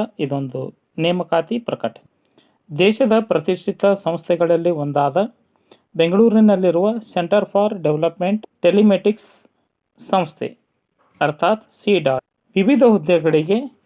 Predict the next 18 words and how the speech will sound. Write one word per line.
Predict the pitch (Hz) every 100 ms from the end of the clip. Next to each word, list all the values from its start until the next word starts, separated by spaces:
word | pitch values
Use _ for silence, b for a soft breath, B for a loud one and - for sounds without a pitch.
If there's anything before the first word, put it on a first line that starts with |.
| _ - -
ಅಪ್ರೆಂಟಿಸ್ | 165 208 220 247 226 - _ 233
ನೇಮಕಾತಿ | 160 175 165 165 160
ಮಾಡಿಕೊಳ್ಳಲು | 156 151 147 147 147 147 185 247 _ 165
ನಿರ್ಧರಿಸಲಾಗಿತ್ತು. | 151 139 143 131 147 135 139 143 143 214 269 - b b b b b
ಇದರ | 165 160 151
ನಿಮಿತ್ತ | 147 151 165 160 233 240 _ _ _ 170
ಅಧಿಸೂಚನೆಯನ್ನು | 165 156 139 135 135 127 131 196 269
ಪ್ರಕಟಿಸಲಾಗಿದೆ. | - 175 180 151 - 123 120 117 117 - _ _ _ _
ಕೇಂದ್ರ | 160 156
ಸರ್ಕಾರದ | 143 156 143 147 151 147 190 233 _ -
ಅಧೀನದಲ್ಲಿ | 139 151 180 185 175 160 156
ಬರ್ತಕ್ಕಂತಹ | 151 151 151 156 151 156 180 226 - b b b -
ರಾಜಧಾನಿ | 143 143 147 147 143
ಬೆಂಗಳೂರಿನಲ್ಲಿ | 139 143 147 170 170 160 151
ಇರತಕ್ಕಂತಹ | - 143 147 135 139 - 135 - 214
ಸಿ | 214 - 156
ಡಾಟ್ | 147 135 131 135
ಸಂಸ್ಥೆಯಲ್ಲಿ | - 170 - 165 160 160 240 240